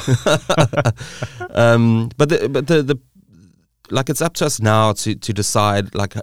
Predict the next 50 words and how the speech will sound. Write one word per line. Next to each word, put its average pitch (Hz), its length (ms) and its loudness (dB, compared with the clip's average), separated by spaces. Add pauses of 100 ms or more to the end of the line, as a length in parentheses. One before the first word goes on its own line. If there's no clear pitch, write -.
like, 101 180 -4
how 104 200 0
this, - 300 -4
how 104 200 -4
this 104 180 -4
thing's 98 180 -4
gonna 95 160 -4
be 90 80 -8
used 92 300 -8
in 90 40 -10
the 87 60 -10
future. - 360 -14
And, 98 320 -2 (420)
um, 104 260 2
we 107 220 2
are 135 120 4
active 110 380 -2
and 98 120 0
we 98 80 0
are 101 60 -2
passionate 107 440 -2
and 95 120 -2
we 101 120 0
are, 95 320 -2 (220)
we 98 180 -4
are 95 60 -2
driven, 110 360 2
and 98 180 -2
we, 98 100 -4
we've 92 340 -8
proven 113 380 2
that 98 160 -4
we 101 60 -6
can 98 180 -4
put 110 160 -4
the 127 80 -12
people 104 280 -8
together 95 320 -6
to, 92 260 -8 (320)
to - 100 -10
get 98 140 2
it 98 80 -2
done. 101 200 -2 (300)
We've 107 100 0
got 113 100 4
a 107 60 6
long 120 240 6
way 110 160 6
to - 120 -8
go, 73 380 -10